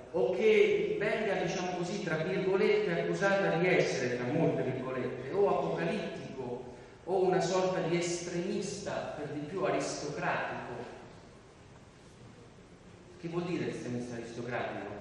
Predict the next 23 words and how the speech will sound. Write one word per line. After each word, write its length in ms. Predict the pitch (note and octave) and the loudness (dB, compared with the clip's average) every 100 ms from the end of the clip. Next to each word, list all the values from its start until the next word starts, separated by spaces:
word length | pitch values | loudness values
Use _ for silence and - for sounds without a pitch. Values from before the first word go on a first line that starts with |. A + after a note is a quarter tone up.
| - | -12
Nel 140 | G#2+ - | -12 -8
senso 460 | E3 D#3 D3 C#3+ | -2 -2 -2 -4
che 180 | C#3 B2+ | -6 -4
quando 680 | D3 D3 D3+ D3 D3+ D3 D3 | -2 -2 0 0 0 2 0
i 120 | D3 | 0
comunisti 500 | D3+ E3+ F#3 - E3+ | -2 -2 -4 -4 -2
erano 300 | D#3+ D#3+ D#3+ | 0 0 0
estremisti 640 | E3 E3 E3+ F#3+ E3+ D#3+ | -2 -2 -2 -2 -2 -4
perché 260 | D3+ D3+ D3+ | -4 -4 -4
c'era 220 | E3 D#3+ | -4 -2
il 80 | D#3+ | -2
Partito 340 | E3 E3 E3+ | -2 -4 -2
Comunista, 520 | E3 F3 G#3+ A#3+ - E3+ | -2 -2 -2 -2 -2 -2
erano 320 | D#3+ D#3 D#3 | 0 0 0
estremisti 580 | D#3+ D#3 D#3+ E3 - D#3+ | -4 -4 -4 -4 -6 -2
popolari, 600 | - B2 B2 E3 E3 E3+ | 0 0 2 2 2 0
adesso 280 | E3+ E3 D#3+ | 0 -2 -2
che 80 | |
il 100 | D#3 | -2
Partito 280 | D#3 D#3+ F3 | -4 -4 -4
Comunista 420 | D#3+ E3 F3 F3 | -4 -4 -4 -4
non 120 | E3+ | -4
c'è 120 | E3 | -4